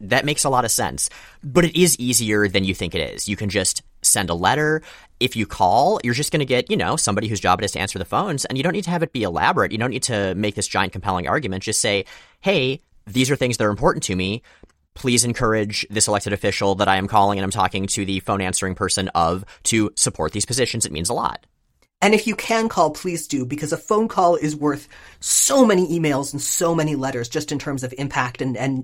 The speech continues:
Speaker 2: the folks that it gets through to.
Speaker 1: And, like, if you want, you could do it in Gambit's voice or whatever. Might make you a little less credible. I, I'm not sure, but at least it would be more fun that way.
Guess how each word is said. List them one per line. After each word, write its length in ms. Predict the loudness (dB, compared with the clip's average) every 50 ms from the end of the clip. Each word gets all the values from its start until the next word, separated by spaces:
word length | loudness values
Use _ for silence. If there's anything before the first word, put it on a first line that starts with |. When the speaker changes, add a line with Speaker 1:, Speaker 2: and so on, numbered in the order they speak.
| -6 _
Speaker 2:
the 280 | -4 -2 0 -2 -2
folks 300 | 0 2 0 0 0 -2
that 100 | -2 -2
it 80 | -2 -2
gets 180 | -2 -6 -6 -6
through 240 | -4 -2 -2 -2
to. 300 | -2 -2 -4 -6 -6 -8 -12 _ _ _ _ _ _ _ -20 -20 -20 -20 -20 -20 -4 _
Speaker 1:
And, 80 | 2 4
like, 140 | 4 2 2
if 100 | 0 0
you 80 | 2
want, 400 | 4 4 6 6 6 4 4 0
you 80 | -2 -4
could 140 | -4 -2 0
do 140 | 2 2 4
it 60 | 4
in 160 | 2 0 0
Gambit's 320 | 0 0 0 0 0 -2
voice 300 | 0 0 0 2 2 0
or 40 | 0
whatever. 420 | 2 2 2 2 2 2 2 0 -2 _ -2
Might 220 | 2 2 2 2
make 140 | 2 -2 0
you 100 | -2 -2
a 20 | -2
little 400 | -2 -4 -4 -2 -2 -2 0 2
less 240 | 2 2 2 0
credible. 540 | -2 2 4 4 4 4 2 4 4 4 4 4
I, 160 | 2 2 2
I'm 80 | 4
not 220 | 4 4 2 2 0
sure, 360 | -2 -2 0 2 2 2 2
but 140 | 2 2 0
at 20 |
least 160 | 0 0 -2
it 40 | -2
would 60 | -2
be 40 | -2
more 140 | -2 -2 0
fun 180 | 0 0 0 0
that 160 | -4 -8 -10
way. 260 | -10 -8 -8 -10 -14